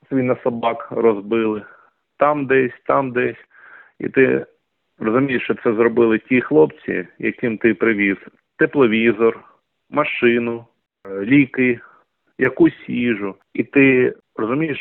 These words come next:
що ти до цієї перемоги маєш якесь малесеньке відношення.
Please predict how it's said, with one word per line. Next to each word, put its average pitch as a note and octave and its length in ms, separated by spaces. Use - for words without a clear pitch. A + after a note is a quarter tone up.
що A2+ 400
ти C3+ 300
до G#2+ 260
цієї A#2+ 600
перемоги B2+ 520
маєш A2+ 600
якесь B2 400
малесеньке A#2 1120
відношення. G2 720